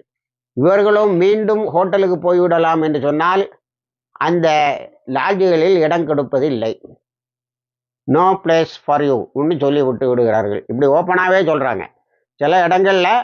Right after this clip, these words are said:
அந்த அறிக்கை என்ன சொல்லுகிறது என்று சொன்னால், "சில இடங்களில் எங்களுக்கு ஹோட்டல் ஃபுல்லா இருக்கு, புக்கிங் ஆயிட்டு" அப்படின்னு சொல்றாங்க. சிலர் நேரடியாக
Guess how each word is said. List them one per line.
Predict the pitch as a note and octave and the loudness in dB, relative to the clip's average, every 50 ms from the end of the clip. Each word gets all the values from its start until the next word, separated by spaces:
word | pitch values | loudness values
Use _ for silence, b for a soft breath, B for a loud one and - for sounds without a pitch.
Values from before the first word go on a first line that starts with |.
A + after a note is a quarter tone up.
| - | -4
அந்த | - C3+ C#3+ D#3+ D3+ D3+ D3 C#3 | -4 -4 -2 0 0 0 0 0
அறிக்கை | C#3 C#3 E3 E3+ D#3 - D#3+ D#3+ D#3 C3+ C3 | 0 0 0 -2 0 0 0 0 0 -2 -2
என்ன | D3 C#3+ D3+ D#3+ D3+ | -4 -2 -2 -2 -2
சொல்லுகிறது | D#3 D3+ D3 D3 D3 C#3+ D3 C#3+ C#3+ | -2 -2 -2 0 0 0 0 0 0
என்று | C3+ C3 A#2+ | -2 -2 -4
சொன்னால், | - B2+ A#2 B2 C#3 F3+ G#3+ G#3+ - _ _ _ _ _ _ _ | -6 -6 -4 -2 -2 -2 -2 -4 -8 _ _ _ _ _ _ _
"சில | - - E3 F#3 F#3 F3 | -2 0 2 2 4 4
இடங்களில் | E3+ E3 E3 F#3 F#3 F3+ E3+ D#3 E3 F#3 G3+ G#3+ - | 2 2 2 2 2 2 2 2 2 2 0 0 -2
எங்களுக்கு | - C#3+ D3 D3+ D3 C#3+ C3+ B2+ | -4 -4 -2 -2 -2 -2 -2 -2
ஹோட்டல் | - - D3+ E3 D3+ D#3 D3+ B2 | -2 -2 -2 -2 -2 -2 -4 -4
ஃபுல்லா | - D3 D#3+ E3+ E3 C#3+ | -4 -4 -2 0 0 0
இருக்கு, | D#3 B2+ A2 A2+ A#2+ A#2+ A2+ G#2+ A2 | 0 0 -2 0 0 0 0 -2 -4
புக்கிங் | A#2 B2+ B2 D#3+ D#3+ D#3 | -4 -4 -2 -2 -2 0
ஆயிட்டு" | C#3+ B2+ A#2 G2+ - A2+ A2+ G#2+ - - - | 0 -2 -2 -4 -4 -4 -4 -4 -4 -4 -4
அப்படின்னு | A2+ A2+ A2+ A#2 A#2+ A#2+ A#2 G#2 | -4 -2 0 0 -2 -2 -2 -2
சொல்றாங்க. | G#2+ G#2 G2 G#2 G2+ F#2+ G#2+ C3 E3 - - _ _ _ _ _ _ - | -4 -4 -2 -4 -4 -2 -2 -2 -4 -6 -8 _ _ _ _ _ _ -2
சிலர் | D3 D#3 E3+ E3+ D#3+ | 0 0 2 0 0
நேரடியாக | D3+ D3 E3 F3 E3+ D#3+ D3+ D#3 D3 C#3 B2+ C3 | 0 0 2 2 2 2 2 2 0 0 0 2